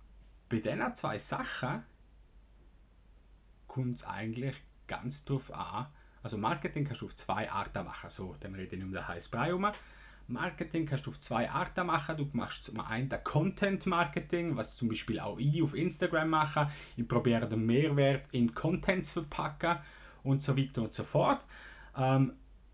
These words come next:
Unternehmer, Selbstständige, Firmen, wo sich das leisten können, können aber auch Paid-Marketing machen. Und das ist dann das, wenn man Geld in die Hand nimmt, um seine Marke aufzubauen. Das heisst, ich probiere,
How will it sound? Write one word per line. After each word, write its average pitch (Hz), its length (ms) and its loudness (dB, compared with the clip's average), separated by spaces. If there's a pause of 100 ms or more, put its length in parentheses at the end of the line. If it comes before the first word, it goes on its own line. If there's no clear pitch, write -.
(380)
Unternehmer, 180 840 4
Selbstständige, 175 840 2
Firmen, 160 720 2
wo 139 140 2
sich 135 180 -2
das - 220 -4
leisten 226 440 -2
können, 165 320 0
können 135 280 2
aber 120 240 2
auch - 180 -2
Paid-Marketing 196 1080 0
machen. 165 360 0
Und 135 100 0
das 143 220 -2
ist - 120 -4
dann 123 140 4
das, 120 500 0 (460)
wenn 131 280 6
man 143 280 6 (240)
Geld 151 320 4
in 208 160 0
die - 60 -4
Hand 185 320 4
nimmt, 170 360 0 (280)
um 139 80 8
seine 127 240 6
Marke 117 500 4
aufzubauen. 113 640 0 (1200)
Das - 200 -8
heisst, 107 340 -2
ich 143 240 -2
probiere, 139 720 6